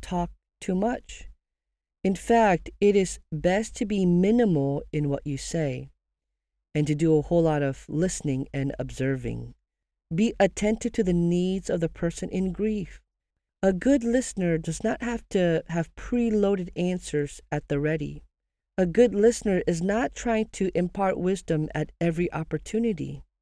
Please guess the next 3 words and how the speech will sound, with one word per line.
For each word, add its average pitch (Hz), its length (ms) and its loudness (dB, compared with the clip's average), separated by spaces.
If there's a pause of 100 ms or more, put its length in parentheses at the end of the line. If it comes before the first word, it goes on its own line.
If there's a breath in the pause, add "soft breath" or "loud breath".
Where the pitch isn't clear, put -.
(1900)
A 160 80 6
good 202 240 8
listener 139 520 -4